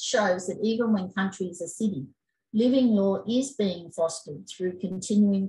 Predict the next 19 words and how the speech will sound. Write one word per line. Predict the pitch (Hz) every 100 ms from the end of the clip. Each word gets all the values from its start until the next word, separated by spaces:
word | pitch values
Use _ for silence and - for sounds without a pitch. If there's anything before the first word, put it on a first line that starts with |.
| -
custodial | 180 - 175 175 165 -
practice | 175 - 175 - -
by | 180 185
Darug | 185 165 156 156 -
community. | 175 170 208 226 185 139 - _ _ _ _ _ _ _ _
Through | - 226 208
what | 233 247
Steele | - - 233 233 254 269 269 - 180
and | 175
others | 165 175 180 - -
call | 190 175 165 -
quiet | 214 208 202 196 - -
activism, | 196 - 208 170 - - 190 - _ _ _ _ _ -
connecting, | 214 220 247 - 269 262 277
caring, | 247 220 208 196
and | 185 185
belonging | 180 185 196 208 151 - 127
to | -
presences, | - 202 202 220 214 - - - -